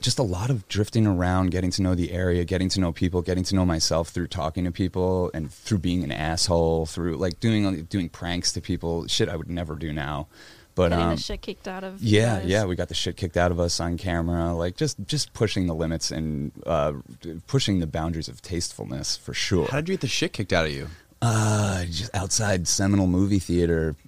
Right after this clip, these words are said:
Speaker 1: I don't know, we were filming some bullshit in the parking lot, and some kids walked by and they said some shit, and we were like, "You guys are pussies." And they were sixteen, we were nineteen, and they just fucking came over and beat the shit out of us.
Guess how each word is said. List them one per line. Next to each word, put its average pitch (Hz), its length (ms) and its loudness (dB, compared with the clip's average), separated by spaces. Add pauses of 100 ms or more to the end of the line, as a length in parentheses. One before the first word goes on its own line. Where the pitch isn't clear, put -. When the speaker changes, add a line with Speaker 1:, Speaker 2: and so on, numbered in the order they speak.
(160)
Speaker 1:
I 82 120 -8
don't 82 120 -10
know, 80 140 -12
we 87 120 -2
were 73 100 -6
filming 82 360 -4
some 80 220 -2
bullshit 73 360 -4
in - 60 -6
the 67 80 -6
parking 76 480 -4
lot, 76 280 -4
and 76 120 -6
some 78 140 -6
kids 78 280 -4
walked 71 320 -4
by 73 240 -2
and 76 140 -2
they 73 80 -4
said 71 240 -4
some 71 180 -4
shit, 71 300 -4
and 78 80 -2
we 78 60 -2
were 82 60 -2
like, 85 160 -2
"You 101 80 -4
guys 85 160 -2
are 78 60 -6
pussies." 71 720 -6
And 71 360 -4 (320)
they 78 160 -4
were 69 100 -6
sixteen, 87 520 0
we 78 80 0
were 76 100 -2
nineteen, 78 340 -2
and 71 100 -2
they 73 60 -2
just 67 180 -8
fucking 76 300 -4
came 78 180 -4
over 78 160 -2
and 65 80 -6
beat 71 120 -6
the 71 60 -14
shit - 280 -2
out 65 140 -2
of 67 100 -4
us. - 320 -4